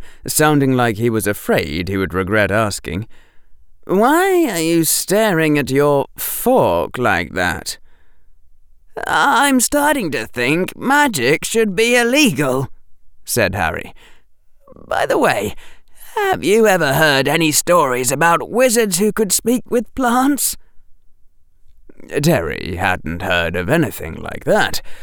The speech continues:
Neither had any seventh-year Ravenclaws that Harry had asked.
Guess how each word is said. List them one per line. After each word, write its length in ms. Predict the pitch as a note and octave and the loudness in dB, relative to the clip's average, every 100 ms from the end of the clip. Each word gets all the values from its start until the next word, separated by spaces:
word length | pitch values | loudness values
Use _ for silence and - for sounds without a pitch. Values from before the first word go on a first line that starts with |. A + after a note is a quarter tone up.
| - - - - - - | -8 -6 -6 -6 -10 0
Neither 540 | A#3 D4 C3+ D3 B3 | 4 4 4 2 2
had 300 | D3+ F#3 F#3 | 2 0 0
any 440 | - D4+ F#3 F#2+ G3+ | 2 4 4 2 0
seventh-year 800 | - D#3+ D#3+ D#3 - C3 F#3 E3+ | 0 0 0 -4 -2 0 2 2
Ravenclaws 880 | D3+ F#3+ B2+ A#2+ G#2 A2+ D3 F3+ C3+ | 4 2 2 -2 0 0 2 0 0
that 180 | C#3+ | -2
Harry 400 | A#2+ G#2 F2 E2 | 0 -2 0 -2
had 160 | F#2 A2 | -2 -2
asked. 460 | F2 - - - | -2 -4 -10 -10